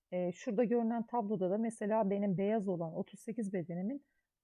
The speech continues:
e, kırk olarak görünmesini istiyorsunuz. Öyle seçeneklerde kullanıyoruz bunda.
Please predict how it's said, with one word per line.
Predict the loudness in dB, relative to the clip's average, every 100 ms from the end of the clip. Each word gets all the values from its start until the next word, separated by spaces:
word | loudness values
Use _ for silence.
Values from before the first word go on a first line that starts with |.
| -2
e, | 2 4 4 2 -2
kırk | -6 -6 -2
olarak | 0 2 0 -2
görünmesini | -4 -4 -6 -8 -10 -12
istiyorsunuz. | -12 -12 -10 -10 -12 -12 _ _ _ _ -10
Öyle | -2 2 2 2
seçeneklerde | -2 -8 -6 -4 -2 -2 -2 -4
kullanıyoruz | -6 -6 -4 -4 -4 -6 -8
bunda. | -8 -6 -6